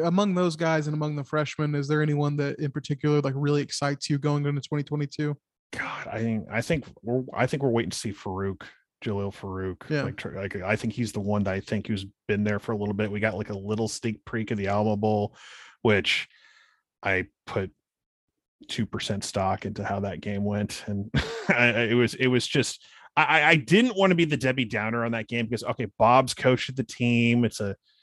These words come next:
Speaker 2: it's a nice novelty, and we need to feel good about ourselves. But I, I just, I,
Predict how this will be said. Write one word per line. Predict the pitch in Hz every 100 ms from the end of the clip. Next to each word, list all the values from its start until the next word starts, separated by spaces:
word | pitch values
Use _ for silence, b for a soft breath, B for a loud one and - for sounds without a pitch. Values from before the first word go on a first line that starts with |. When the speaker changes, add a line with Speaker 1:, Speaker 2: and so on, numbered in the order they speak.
| _ -
Speaker 2:
it's | 110
a | 107
nice | 101 120 113 -
novelty, | 120 120 117 117 - 120 117 117 117 113
and | 104
we | 101
need | 110 120
to | 113
feel | 135 113
good | 120 117
about | 107 110
ourselves. | 110 107 - 107 107 104 107
But | 107 101
I, | 127 117
I | 123
just, | 113 113 - - -
I, | -